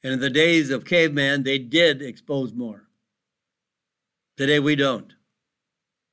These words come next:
And we are in our cars going to the office, going to work, going to our occupation, and we're not outside on a daily basis for most people. But we could actually lower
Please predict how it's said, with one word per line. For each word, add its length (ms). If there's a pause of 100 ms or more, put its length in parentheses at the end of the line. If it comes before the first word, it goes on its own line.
(720)
And 200
we 140
are 100
in 260
our 120
cars 420
going 220
to 80
the 140
office, 440
going 260
to 60
work, 380
going 160
to 140
our 60
occupation, 840 (500)
and 120
we're 100
not 260
outside 640 (480)
on 100
a 40
daily 280
basis 420
for 120
most 280
people. 300 (3750)
But 160
we 120
could 160
actually 400
lower 680